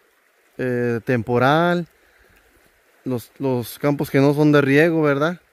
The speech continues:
Y también el maicito también,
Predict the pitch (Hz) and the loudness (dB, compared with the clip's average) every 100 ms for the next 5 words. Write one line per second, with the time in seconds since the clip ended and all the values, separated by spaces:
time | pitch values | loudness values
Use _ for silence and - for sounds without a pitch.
0 | _ _ _ _ _ _ _ _ 139 139 | _ _ _ _ _ _ _ _ -6 -2
1 | 135 135 131 127 - 127 127 151 156 151 | -2 0 -2 -2 -2 0 2 4 4 2
2 | 147 135 120 107 _ _ _ _ _ _ | 2 -2 -4 -10 _ _ _ _ _ _
3 | _ _ - 120 120 110 151 156 170 135 | _ _ -8 -4 -2 -2 -4 -4 -2 0
4 | 135 147 175 | 0 0 0